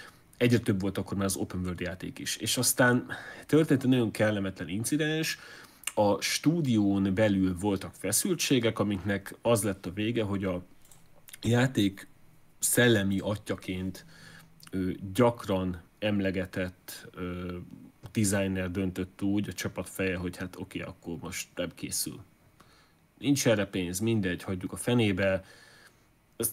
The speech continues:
csapat széthullott, ugye mentek emberek csinálni a Servarium című játékot, ami aztán nem igazán tudott kitörni. Ok-, akkor alapult meg a Foray Games, szintén volt stalkeresekből, ők ugye viszont sikerre vitték a receptet a Metro játékokkal,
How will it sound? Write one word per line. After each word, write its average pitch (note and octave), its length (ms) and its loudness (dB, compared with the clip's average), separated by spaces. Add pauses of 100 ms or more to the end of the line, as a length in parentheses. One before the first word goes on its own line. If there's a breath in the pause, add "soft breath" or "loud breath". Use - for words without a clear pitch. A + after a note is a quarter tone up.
(100)
csapat - 340 0
széthullott, G#2+ 800 4
ugye G2+ 200 -2
mentek G2+ 440 -2
emberek F#2 380 -4
csinálni F#2+ 460 -4
a - 40 -8
Servarium G#2 720 2
című G2+ 280 0
játékot, F#2+ 500 -4
ami F#2+ 160 -6
aztán F2 300 -6
nem F#2+ 140 -6
igazán G#2 600 -2 (180)
tudott G2+ 340 -6
kitörni. F#2+ 640 -2 (800 loud breath)
Ok-, C3+ 300 6
akkor C3 340 2
alapult G2 320 0
meg F#2 120 -4
a F#2 60 -10
Foray G#2 440 -2
Games, B2 480 2
szintén F#2+ 520 -4
volt F#2 500 -4
stalkeresekből, G#2 840 -2
ők G2 160 -2
ugye G2+ 140 0
viszont G2+ 320 0
sikerre G2 460 -2
vitték F#2 420 -8
a F#2+ 40 -8
receptet G2 560 -6
a F#2+ 40 -4
Metro F2+ 420 -6
játékokkal, C3+ 920 0